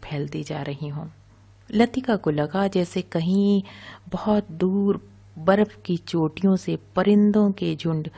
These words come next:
नीचे अनजान देश की ओर उड़े जा रहे हैं। इन दिनों अक्सर उसने अपने कमरे की खिड़की से उन्हें देखा है। किन्हें?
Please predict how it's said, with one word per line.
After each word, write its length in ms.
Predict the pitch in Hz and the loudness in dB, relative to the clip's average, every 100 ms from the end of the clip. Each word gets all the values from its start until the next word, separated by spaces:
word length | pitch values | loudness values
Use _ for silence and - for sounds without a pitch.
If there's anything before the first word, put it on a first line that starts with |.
| - - - | -20 -12 4
नीचे 540 | 196 202 190 185 175 - | 6 6 4 -2 -4 -2
अनजान 640 | 165 165 160 170 170 170 | -2 0 0 0 0 -2
देश 360 | 160 160 156 - | -2 -2 -2 -8
की 140 | 151 151 | -6 -2
ओर 200 | 151 151 - - - | -2 -4 -10 -20 -8
उड़े 260 | 165 175 170 | -2 0 0
जा 200 | 156 151 | -2 -4
रहे 280 | 147 147 151 | -6 -8 -8
हैं। 320 | 147 151 - - - - 247 | -8 -12 -18 -20 -20 -2 8
इन 120 | 254 | 10
दिनों 280 | 285 294 254 | 10 8 6
अक्सर 320 | 220 - 247 | 4 2 4
उसने 420 | 226 190 196 185 | 4 2 2 2
अपने 240 | 180 165 165 | 0 -2 -2
कमरे 300 | 160 160 160 | -2 -2 -2
की 140 | 165 | -4
खिड़की 380 | - 175 170 185 | -2 -2 0 -2
से 160 | 190 | 0
उन्हें 220 | 185 196 196 | 0 2 0
देखा 340 | 190 - 220 | -2 -2 -4
है। 200 | 185 - - _ _ _ _ _ _ | -2 -8 -12 _ _ _ _ _ _
किन्हें? 320 | - 180 254 | -2 0 0